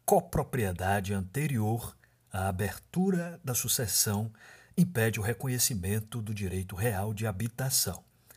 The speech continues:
né? O direito real de habitação possui como finalidade precípua garantir o direito à moradia ao cônjuge ou companheiro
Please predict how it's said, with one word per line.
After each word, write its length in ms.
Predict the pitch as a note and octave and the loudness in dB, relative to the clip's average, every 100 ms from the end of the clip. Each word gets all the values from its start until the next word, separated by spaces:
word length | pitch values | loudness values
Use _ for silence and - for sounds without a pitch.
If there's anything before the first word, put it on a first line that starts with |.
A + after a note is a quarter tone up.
| - - - - | -20 -20 -20 -8
né? 300 | F#2 G#2+ B2 - - - - _ | -2 0 0 -6 -20 -20 -20 _
O 420 | - G#2+ G#2 G2+ G2 | -4 -2 0 0 -2
direito 360 | G2+ G#2+ G#2 | 0 -2 -2
real 200 | F#2+ F#2 | -2 -2
de 100 | F2+ | -2
habitação 540 | F2+ G2 G#2+ A#2+ - C#3+ | -2 -2 -2 0 0 -2
possui 520 | C3+ B2 - C3+ B2+ | -4 -4 -2 -4 -6
como 280 | - D3 C#3+ | -4 -4 -4
finalidade 840 | - G#2 F#2+ E2+ F2+ A#2 F#2+ - | -4 -2 -2 -2 4 4 2 -6
precípua 800 | - G2 F2+ - D3+ - F2 - _ _ _ | -8 -2 2 2 0 -4 -8 -8 _ _ _
garantir 460 | A2+ A2 A2+ F#2 D3 | 0 2 2 0 -4
o 60 | C3+ | -2
direito 380 | C3+ G#2 A2 | -2 -2 -2
à 40 | A#2+ | -2
moradia 720 | B2+ C3 F#2 F#2+ A2 G2 F2+ | -2 -2 -4 -2 0 0 -2
ao 180 | - G#2 | -2 -2
cônjuge 640 | - - C#3 D3+ C#3+ C#3 D3 | -2 -4 -2 0 -2 -6 -4
ou 120 | B2 G2+ | -4 -2
companheiro 640 | G#2+ F#2 B2 A2+ A#2+ C3 | -4 -2 0 2 0 -4